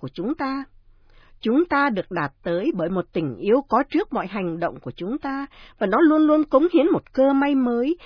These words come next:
thăng tiến và kích thích. Nếu chúng ta chấp nhận rằng tình yêu của Thiên Chúa vô điều kiện, rằng lòng trìu mến của Thiên Chúa Cha không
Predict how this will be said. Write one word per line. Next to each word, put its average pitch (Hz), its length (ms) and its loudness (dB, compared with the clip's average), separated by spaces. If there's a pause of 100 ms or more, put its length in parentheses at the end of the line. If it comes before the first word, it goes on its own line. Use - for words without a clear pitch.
(160)
thăng 320 320 2
tiến 269 280 2 (220)
và 160 100 -4 (100)
kích 330 140 -2 (100)
thích. 320 160 -4 (840)
Nếu 294 200 4
chúng 339 180 4
ta 320 120 2
chấp - 240 -8
nhận 226 260 2
rằng 196 440 -4
tình 170 180 -2
yêu 226 260 -2
của 160 180 -6
Thiên 294 300 2
Chúa 226 320 -4
vô 277 220 0
điều 180 300 -4
kiện, 165 240 -6 (500)
rằng 226 420 0
lòng 226 320 2
trìu 240 220 2
mến 208 300 0
của - 120 -2
Thiên 311 220 2
Chúa 294 200 0
Cha 320 220 0
không 330 300 -2